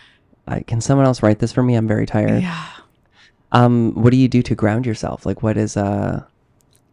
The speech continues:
Speaker 2: Um, just, like, bring yourself into the space, kinda just sit with your thoughts.
Speaker 1: Okay.
Speaker 2: It's kinda like a little meditation. We do it before every class.
Speaker 1: Oh, really?
Speaker 2: Yeah. Like, don't look at your phone.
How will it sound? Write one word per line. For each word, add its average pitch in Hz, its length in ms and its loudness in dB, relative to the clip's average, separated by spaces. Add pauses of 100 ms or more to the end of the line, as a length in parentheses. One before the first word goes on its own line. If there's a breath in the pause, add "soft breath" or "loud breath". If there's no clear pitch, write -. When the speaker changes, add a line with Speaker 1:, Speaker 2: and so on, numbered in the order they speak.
(760 loud breath)
Speaker 2:
Um, 370 380 2 (120)
just, 392 240 0
like, 339 260 2
bring 240 240 2
yourself 214 420 0
into 208 220 0
the 196 120 -4
space, 185 920 -2 (220)
kinda 196 260 0
just 190 220 -6
sit - 220 -6
with 196 180 -8
your 190 80 -4
thoughts. 180 800 -4 (200)
Speaker 1:
Okay. 117 300 -8 (440)
Speaker 2:
It's 285 140 -6
kinda 392 200 0
like 311 140 4
a 262 40 2
little 214 200 4
meditation. 175 680 -4
We 220 100 0
do 233 180 2
it 196 80 -2
before 190 240 -6
every - 180 -8
class. - 360 -14 (240)
Speaker 1:
Oh, 143 100 0
really? 139 480 0
Speaker 2:
Yeah. - 160 -10 (600)
Like, 214 120 -8
don't 247 140 -4
look 247 120 -4
at - 100 -4
your 262 60 0
phone. 196 680 0